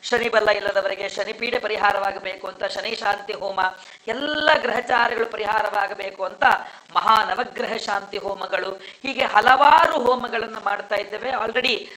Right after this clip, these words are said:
ಸಂಕಲ್ಪ ಸೇವೆಗೆಲ್ಲ ಕೊಟ್ಟಿದ್ದಾರೆ, ಇನ್ನೂ ಸಹ ಅವಕಾಶ ಇರ್ತದೆ. ನಾನೊಂದು ಸ್ವಲ್ಪ ಹೊತ್ತು ಕೊನೆಗೆ ಲೇಟಾಗಿ ಹೆಸರು ಕೊಟ್ಟಂಥವ್ರದ್ದು, ಅವ್ರದ್ದೆಲ್ಲ ಸಂಕಲ್ಪ ಈಗ ಮಾಡ್ತೇನೆ. ಈಗಲೂ ಸಹ ಕಾರ್ಯಕ್ರಮ ಶುರುವಾದ ಮೇಲೂ ನಿಮ್ಗೊಂದು ಹದಿನೈದು ಇಪ್ಪತ್ತು ನಿಮಿಷ,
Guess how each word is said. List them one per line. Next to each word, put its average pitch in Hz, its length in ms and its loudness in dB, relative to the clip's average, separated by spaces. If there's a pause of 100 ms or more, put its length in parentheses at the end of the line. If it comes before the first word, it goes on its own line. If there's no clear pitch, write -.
(160)
ಸಂಕಲ್ಪ 262 400 0
ಸೇವೆಗೆಲ್ಲ 233 520 -2
ಕೊಟ್ಟಿದ್ದಾರೆ, 240 680 2
ಇನ್ನೂ 294 340 -6
ಸಹ 269 260 6
ಅವಕಾಶ 247 420 -2
ಇರ್ತದೆ. 247 680 -4 (100)
ನಾನೊಂದು 233 300 0
ಸ್ವಲ್ಪ 247 260 -2
ಹೊತ್ತು 254 200 -2
ಕೊನೆಗೆ 254 360 -2
ಲೇಟಾಗಿ 247 420 0
ಹೆಸರು 226 240 -2
ಕೊಟ್ಟಂಥವ್ರದ್ದು, 214 960 -4 (160)
ಅವ್ರದ್ದೆಲ್ಲ 226 360 2
ಸಂಕಲ್ಪ 226 400 -4
ಈಗ 214 160 -2
ಮಾಡ್ತೇನೆ. 202 640 0 (200)
ಈಗಲೂ 302 340 0
ಸಹ 262 240 6
ಕಾರ್ಯಕ್ರಮ 240 480 -2
ಶುರುವಾದ 262 500 4
ಮೇಲೂ 269 160 0
ನಿಮ್ಗೊಂದು 247 340 -6
ಹದಿನೈದು 247 360 0
ಇಪ್ಪತ್ತು 247 280 -8
ನಿಮಿಷ, 233 240 -6